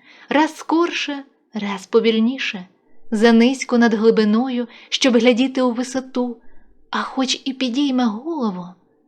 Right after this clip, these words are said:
то дивиться, куди звертає більше, потім знов тоне зором у глибінь. Тут і там бризкають зимні краплі бутливої хвилі на неї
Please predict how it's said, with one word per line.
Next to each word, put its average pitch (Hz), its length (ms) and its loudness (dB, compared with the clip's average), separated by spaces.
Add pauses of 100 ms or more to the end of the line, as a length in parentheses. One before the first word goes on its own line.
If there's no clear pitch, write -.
(200)
то 254 160 0
дивиться, 269 560 0
куди 262 420 -2
звертає 277 520 -4
більше, 196 580 -4 (680)
потім 233 380 2
знов 240 400 2
тоне 262 540 0 (120)
зором 220 560 0
у 233 80 -4
глибінь. 208 600 -2 (680)
Тут 330 420 0
і 302 120 -2
там 190 520 -6 (360)
бризкають 226 720 2
зимні 233 400 4
краплі 240 480 -2
бутливої 240 640 -4
хвилі 220 640 -8 (1000)
на 196 220 -2
неї 196 520 -4